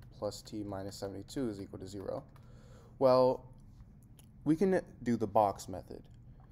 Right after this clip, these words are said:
So the box method is, the, we have to find two numbers with a product of a times c and a sum of b. So A in this case is one and C is negative seventy-two. So the product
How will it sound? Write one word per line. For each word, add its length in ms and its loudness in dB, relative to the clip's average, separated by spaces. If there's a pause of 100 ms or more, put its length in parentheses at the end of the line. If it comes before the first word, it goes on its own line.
(140)
So 540 2
the 40 -4
box 340 2
method 460 -2
is, 600 -4 (440)
the, 120 -2 (360)
we 80 4
have 120 4
to 60 -8
find 280 0
two 140 -2
numbers 540 -4
with 200 -6
a 120 -6
product 540 2
of 300 0 (380)
a 160 2
times 360 -2
c 340 -10 (680)
and 260 -4
a 120 -4
sum 600 0
of 360 -2
b. 200 -2 (960)
So 420 0 (220)
A 200 2
in 80 0
this 140 -6
case 200 -8
is 140 -10
one 380 -4
and 240 -8
C 160 -6
is 80 -6
negative 280 -6
seventy-two. 480 -6
So 120 -6
the 60 -2
product 540 2